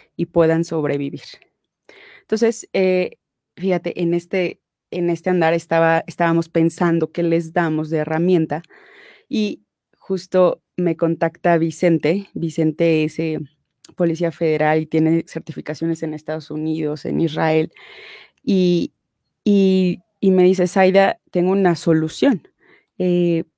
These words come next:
eh, yo practico y puedo dar clases de Krav Maga. Krav Maga es una disciplina de defensa personal, no es para pelear,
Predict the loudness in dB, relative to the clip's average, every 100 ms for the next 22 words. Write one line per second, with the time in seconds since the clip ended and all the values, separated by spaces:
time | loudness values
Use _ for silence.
0 | _ _ -6 -6 _ _ _ _ _ 4
1 | 6 6 0 -2 -6 -2 -2 -2 -6 -4
2 | -4 0 2 2 0 -4 -4 -4 -4 -6
3 | -4 -6 -4 -6 -4 -6 -8 _ _ _
4 | _ _ -4 0 0 0 2 2 0 -2
5 | -4 -4 -2 0 0 -2 -6 -8 _ _
6 | -6 -6 -4 -6 -2 2 2 4 2 2
7 | 0 2 0 -2 -6 -8 -6 -4 -2 -4
8 | -6 0 2 2 0 -2 -4 -4 -2 -4
9 | -4 -6